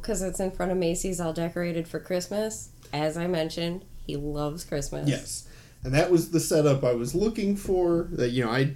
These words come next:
Speaker 2: teed her up to say that so that I could say no, because this is the spot I asked you to marry me. And, uh, what, had, I had practiced with the ring box so that I could do the one hand open on it. Uh, that is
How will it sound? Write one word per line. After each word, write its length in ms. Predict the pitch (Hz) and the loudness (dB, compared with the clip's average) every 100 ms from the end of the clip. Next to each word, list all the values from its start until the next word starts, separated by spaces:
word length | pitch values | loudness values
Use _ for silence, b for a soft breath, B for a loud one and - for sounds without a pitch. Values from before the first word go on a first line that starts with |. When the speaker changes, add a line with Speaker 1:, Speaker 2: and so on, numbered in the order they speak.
| - | -4
Speaker 2:
teed 240 | - 151 | 2 4
her 160 | 202 143 | 6 6
up 160 | 135 - | 4 0
to 80 | |
say 220 | 139 123 113 | -2 0 2
that 460 | 127 131 131 117 B B B | 4 4 4 0 B B B
so 180 | - 127 | 0 2
that 140 | 127 | 2
I 160 | 123 127 | 2 2
could 160 | 123 113 | 0 0
say 260 | 120 110 | 0 0
no, 380 | 117 147 147 143 | 2 4 6 4
because 380 | 135 120 117 113 | 2 0 0 2
this 220 | 127 123 | 0 0
is 160 | 113 107 | -2 -4
the 80 | 113 | -6
spot 300 | - 110 104 | -2 -2 -2
I 120 | 95 | -2
asked 280 | 92 - - | -4 -4 -4
you 80 | 101 | -4
to 60 | - | -4
marry 320 | - - - | -4 -2 -2
me. 100 | - - - - - b b b b b | -4 -10 -12 -16 -18 b b b b b
And, 520 | - 110 110 110 104 | -8 -4 -2 -4 -2
uh, 200 | 113 113 92 - - | 0 0 -2 -6 -6
what, 220 | 120 120 117 - | -6 -6 -10 -6
had, 200 | 123 127 131 | 0 0 4
I 160 | 135 | 6
had 160 | 147 143 | 6 4
practiced 640 | 165 147 143 165 151 - | 2 4 4 0 0 0
with 160 | 139 139 | 0 2
the 80 | 127 | 4
ring 240 | 131 135 | 4 4
box 340 | 135 135 139 | 4 2 0
so 120 | - 117 | 0 0
that 140 | 113 | 0
I 100 | 113 | -2
could 140 | 135 104 | -2 0
do 120 | 120 | 0
the 80 | 110 | 2
one 200 | 113 117 | 2 2
hand 280 | 131 117 101 | 2 2 0
open 380 | 110 117 131 | 0 0 0
on 220 | 127 131 139 | 2 4 2
it. 160 | 139 - - | 0 -4 -10
Uh, 520 | 107 107 101 98 - 135 - - - | -6 -4 -4 -6 -8 -10 -12 -12 -2
that 180 | 117 117 | 0 2
is 280 | 139 - | 0 -2